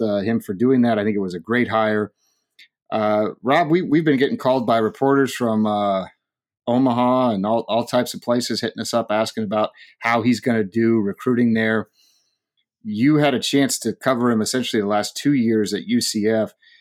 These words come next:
How do we think he's gonna recruit at Nebraska? And do you think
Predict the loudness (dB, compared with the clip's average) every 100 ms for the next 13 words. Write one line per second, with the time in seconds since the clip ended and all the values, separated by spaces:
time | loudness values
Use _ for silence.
0 | _ -2 0 0 -2 0 -2 0 -2 0
1 | 0 0 2 -2 -2 0 0 0 _ _
2 | _ -2 -2 -2 -4 0 0 -2 0 2
3 | 2 0 2 2 2 2 2 2 -2